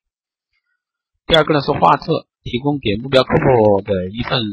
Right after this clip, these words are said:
介绍表现、经营理念和价值观的一个小册子。那此份画册在很大程度上决定着目标客户是否对本场联谊会感兴趣。第三个呢，是一张函，是一张由当地妇联或美容院联合发送的一个邀请函。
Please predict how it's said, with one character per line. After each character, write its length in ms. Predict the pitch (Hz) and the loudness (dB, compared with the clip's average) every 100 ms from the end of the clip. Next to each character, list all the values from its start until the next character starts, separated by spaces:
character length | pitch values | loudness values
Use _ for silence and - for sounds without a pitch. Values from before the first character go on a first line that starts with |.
| 95 - | -10 -4
介 140 | 143 | 0
绍 120 | 147 123 | 2 2
表 180 | 95 | 2
现、 180 | 87 117 | -2 -10
经 80 | - | -8
营 220 | 143 131 | -6 -6
理 120 | 104 90 | -8 -8
念 180 | 120 107 | -6 -6
和 160 | 98 | -10
价 200 | 98 131 | -2 -2
值 100 | 120 | -2
观 220 | 107 131 | -2 -2
的 100 | 143 | -4
一 60 | 113 | -8
个 180 | 104 98 | -6 -8
小 180 | - 90 | -8 -12
册 180 | - - | -10 -10
子。 160 | - _ _ _ _ - | -12 _ _ _ _ -4
那 160 | 147 | -2
此 120 | - | 0
份 160 | 107 120 | -4 0
画 120 | 131 | 0
册 140 | 127 131 | 2 2
在 160 | 131 | 0
很 160 | 117 92 | -4 -8
大 160 | 120 | -12
程 160 | 110 107 | -10 -8
度 80 | 113 | -2
上 160 | 120 92 | -2 -4
决 160 | - 104 | -8 -4
定 180 | 127 107 | -4 -2
着 160 | 101 90 - | -4 -4 -6
目 80 | |
标 160 | 123 117 | -6 -6
客 160 | - 127 | -6 -12
户 160 | 117 101 | -14 -20
是 160 | - 127 | -20 -16
否 80 | |
对 240 | 92 127 107 | -12 -8 -8
本 140 | - | -8
场 220 | 95 101 - | -14 -16 -16
联 140 | 98 | -20
谊 60 | 120 | -14
会 220 | 120 101 | -12 -12
感 160 | - - | -12 -20
兴 180 | - 120 | -20 -14
趣。 80 | - - _ _ _ _ _ _ _ _ - | -14 -14 _ _ _ _ _ _ _ _ -2
第 120 | 147 | 0
三 220 | 147 147 | 2 0
个 80 | 151 | 0
呢， 160 | 143 135 | -2 -2
是 80 | |
一 80 | 135 | -4
张 220 | 131 143 | -2 -4
函， 260 | 143 104 90 _ _ _ _ _ - | -4 -10 -14 _ _ _ _ _ -6
是 80 | |
一 140 | 156 139 | -2 0
张 200 | 156 143 | 2 2
由 120 | 110 113 | 2 0
当 160 | 135 | -2
地 100 | 139 | -4
妇 180 | 139 - | -4 -6
联 220 | 131 95 | -8 -8
或 160 | 110 123 | -4 -4
美 140 | 107 | -4
容 140 | 90 101 | -8 -8
院 280 | 123 135 - | -4 -4 -6
联 160 | 101 127 | -12 -12
合 160 | 127 | -8
发 340 | 117 135 131 135 | -2 0 0 -2
送 120 | 147 | -4
的 60 | 101 | -12
一 100 | 98 | -12
个 120 | 101 | -10
邀 120 | 110 | -6
请 180 | 123 104 | -6 -6
函。 80 | 92 | -20